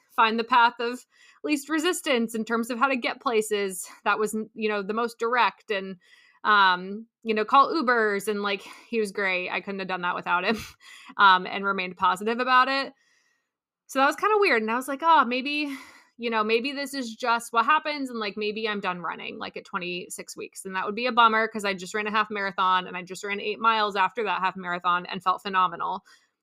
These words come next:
And I really feel like this came out of nowhere. When I tell you that we got home and the next day, my pelvic floor was, like, fine, like, fine, one thousand percent fine. I ran four miles, was fine.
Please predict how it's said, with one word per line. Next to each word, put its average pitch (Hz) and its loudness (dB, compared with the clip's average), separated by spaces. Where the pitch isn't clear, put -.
And 190 0
I 185 2
really 196 2
feel 202 -2
like 190 0
this 185 -10
came 190 -8
out 175 -4
of 175 -6
nowhere. - -4
When 226 -2
I 262 2
tell 262 0
you 269 -2
that 302 0
we 247 -2
got 202 6
home 196 -4
and 220 0
the 208 0
next 202 -2
day, 190 -4
my 208 0
pelvic 185 2
floor 185 0
was, 180 -8
like, 170 -6
fine, 185 -6
like, 196 -2
fine, - -2
one 208 2
thousand 185 2
percent 196 -8
fine. 175 0
I 175 -4
ran 175 -6
four 226 -2
miles, 202 -2
was 208 -6
fine. 208 -2